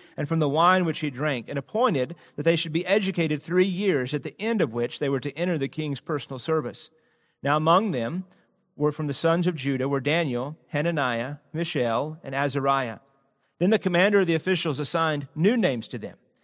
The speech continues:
and to Daniel he assigned the name Belshazzar,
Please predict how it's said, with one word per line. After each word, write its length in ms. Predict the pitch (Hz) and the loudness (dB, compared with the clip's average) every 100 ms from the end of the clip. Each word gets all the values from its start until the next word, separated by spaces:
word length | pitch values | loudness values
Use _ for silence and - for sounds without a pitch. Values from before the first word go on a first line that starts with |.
| _ | _
and 100 | 147 | -2
to 80 | 147 | 0
Daniel 460 | 156 170 202 156 160 | 2 4 4 2 0
he 140 | 156 | -2
assigned 360 | 143 160 156 147 | -2 0 0 0
the 60 | |
name 280 | 143 147 143 | 0 0 2
Belshazzar, 680 | 143 151 - 107 113 90 | 2 2 -2 -4 -4 -6